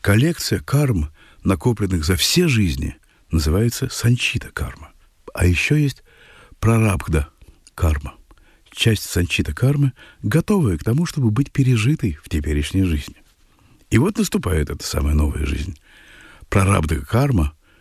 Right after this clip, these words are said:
часть прошлой кармы, отвечающая за теперешнее тело и обстоятельства жизни, это часть кармы, созревшая для жатвы в этом теле.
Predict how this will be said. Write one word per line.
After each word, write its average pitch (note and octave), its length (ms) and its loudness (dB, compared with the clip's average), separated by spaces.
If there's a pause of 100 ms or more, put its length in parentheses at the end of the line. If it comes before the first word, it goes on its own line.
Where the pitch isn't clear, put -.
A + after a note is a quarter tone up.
(380)
часть - 280 0
прошлой F#2+ 320 -2
кармы, D#2+ 260 0
отвечающая D2+ 680 0
за D2+ 120 2
теперешнее D2+ 580 0
тело C3 360 0 (140)
и G2+ 60 0
обстоятельства D#2+ 760 -2
жизни, D2+ 400 -2 (680)
это A#2+ 220 0
часть - 240 0
кармы, D3+ 360 -2 (320)
созревшая B2+ 800 0
для A#2+ 220 0
жатвы F#2 520 -2 (300)
в D#2+ 120 -2
этом D#2+ 240 -2
теле. - 340 -10